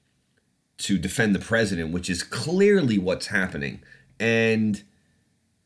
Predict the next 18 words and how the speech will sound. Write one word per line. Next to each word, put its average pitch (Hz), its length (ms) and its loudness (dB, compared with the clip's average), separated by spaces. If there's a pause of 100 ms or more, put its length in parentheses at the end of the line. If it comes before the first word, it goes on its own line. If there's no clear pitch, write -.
(300)
I 135 140 -2
think 202 320 0
this 208 180 2
letter 139 380 2
that 113 120 -2
he's 110 180 0
received 107 360 -2
from 98 260 2
Mueller 104 360 2
is, 90 580 -4
is 101 140 -2
a 101 80 0
great 107 320 0
way 104 200 2
of 90 200 -2
kinda 101 220 -2
going 95 340 0
into 92 640 0